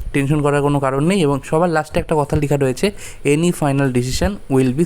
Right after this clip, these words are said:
subject to outcome of pending legal, legal proceeding।" তো তোমরা জানো যে ছ থেকে আট সপ্তাহের মধ্যে হাইকোর্টকে কিন্তু ফাইনাল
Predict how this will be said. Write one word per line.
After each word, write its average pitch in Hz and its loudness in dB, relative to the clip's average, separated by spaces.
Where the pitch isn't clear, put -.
subject 127 -2
to 147 0
outcome 160 -2
of 143 0
pending 170 2
legal, 143 2
legal 156 2
proceeding।" 131 -2
তো 160 0
তোমরা 151 0
জানো 151 0
যে 180 0
ছ - -6
থেকে 160 0
আট 143 -6
সপ্তাহের 170 -2
মধ্যে 160 0
হাইকোর্টকে 143 -2
কিন্তু 175 0
ফাইনাল 160 0